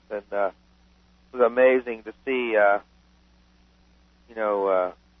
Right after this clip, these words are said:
video shots from that close to the ground. And, uh, actually, there's probably some video. Benny's probably got some video of me from the back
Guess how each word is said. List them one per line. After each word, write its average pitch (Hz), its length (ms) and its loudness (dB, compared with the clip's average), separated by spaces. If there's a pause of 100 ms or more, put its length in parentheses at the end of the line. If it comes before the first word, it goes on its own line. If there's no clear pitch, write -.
(120)
video 131 380 2 (120)
shots 117 280 6 (160)
from 110 200 -6 (1120)
that 127 260 2
close 123 320 2
to 123 60 -18
the 117 100 -12
ground. 120 420 -2
And, 110 200 -12
uh, 104 180 -4 (420)
actually, 233 340 0
there's 196 180 2
probably 208 420 4
some 160 160 -14
video. 196 400 -4
Benny's 220 320 -4
probably 190 260 -2
got 190 220 0
some 165 100 -20
video 185 340 0
of 175 120 2
me 190 260 -6
from 131 160 -14
the 123 80 -20 (180)
back 135 260 2